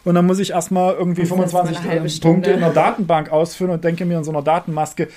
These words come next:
Speaker 1: nee, Freunde, also da verliere ich die Leute dann auch.
Speaker 2: Gut, dann hoffen wir auf schnelle neue gesetzliche Regelungen
Speaker 1: Ja,
Speaker 2: dahingehend.
Speaker 1: weil am Ende steht dahinter, das ist die alte, der, der alte Fehlschluss, der auch immer, wenn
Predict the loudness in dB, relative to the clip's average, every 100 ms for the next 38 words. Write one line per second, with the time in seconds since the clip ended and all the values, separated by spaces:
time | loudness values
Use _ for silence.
0 | -16 -4 -4 0 2 2 0 -2 -2 0
1 | 0 0 0 0 0 0 -2 -6 -8 -10
2 | -18 -20 _ _ -12 -8 -8 -8 -14 -12
3 | -10 -10 -12 -12 -14 -12 -10 -12 -14 -20
4 | -20 -20 -18 -10 -8 -8 -8 -8 -8 -8
5 | -8 -10 -12 -14 -12 -12 -12 -12 -12 -14
6 | -14 -16 -16 -10 -10 -8 -2 -2 -2 -12
7 | -10 -4 -2 -2 -4 -4 -2 -4 -6 -8
8 | -10 -10 -6 -2 -2 -4 -8 -8 -4 -2
9 | 0 0 -2 -2 -2 -2 -4 -2 -2 -2
10 | -2 -2 0 2 4 2